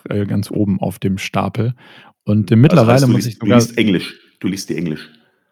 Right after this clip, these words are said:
Speaker 1: Muss ich zugeben, dass ich mittlerweile im Originalsprache versuche, das ganze Zeug zu lesen, weil in der deutschen
Speaker 2: Mhm.
Speaker 1: Übersetzung kommt's A spät,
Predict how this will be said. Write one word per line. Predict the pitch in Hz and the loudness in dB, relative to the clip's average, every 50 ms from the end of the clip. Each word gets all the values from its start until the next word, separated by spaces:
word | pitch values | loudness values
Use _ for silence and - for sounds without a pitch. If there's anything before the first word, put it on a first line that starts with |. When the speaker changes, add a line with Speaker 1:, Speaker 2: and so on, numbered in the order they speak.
| _ _ _ _ _ _ | _ _ _ _ _ _
Speaker 1:
Muss | - 120 123 131 120 143 | -4 0 0 0 0 0
ich | 131 - - | -2 -2 -4
zugeben, | - - 139 131 139 131 131 123 | -6 -6 -2 0 0 0 0 0
dass | 123 113 127 | -2 -2 -4
ich | 131 - - | -6 -4 -4
mittlerweile | 123 120 - 131 123 113 117 117 120 120 120 | -4 -4 -2 -2 -2 -2 0 -2 0 -2 -2
im | - - 117 117 117 117 117 - | -2 -2 -2 -2 -2 -2 -4 -4
Originalsprache | - 120 117 113 113 113 107 107 104 107 113 117 123 123 127 120 - - - - 101 92 92 92 98 101 - 117 101 | -4 -2 -2 0 0 0 2 2 2 2 2 2 2 0 -2 -4 -6 -12 -10 -8 -4 0 0 0 0 -2 -6 -6 -8
versuche, | - - 104 98 92 101 101 98 - 107 | -4 -4 -4 -4 -4 -6 -8 -6 -6 -4
das | 98 101 98 - _ | -4 -4 -6 -6 _
ganze | - 101 98 - - 98 | -6 -6 -6 -6 -8 -14
Zeug | - - 110 107 98 - | -10 -10 -10 -10 -10 -6
zu | - 107 | -4 -2
lesen, | 98 104 101 104 110 | -2 -2 -2 0 -2
weil | 104 101 107 | -2 0 -2
in | 104 104 | -2 -2
der | 101 98 | -4 -4
deutschen | 92 107 104 104 - 78 | -2 -2 -2 -2 -2 -4
Speaker 2:
Mhm. | - 104 107 | -6 -2 -2
Speaker 1:
Übersetzung | 107 101 107 101 - - 113 | -2 -2 -2 -4 -4 -8 -8
kommt's | - - 117 113 107 - | -6 -4 -4 -4 -4 -6
A | - 98 98 95 | -6 -4 -4 -4
spät, | - - _ 113 110 131 123 - - | -4 -6 _ 0 0 0 0 -2 -12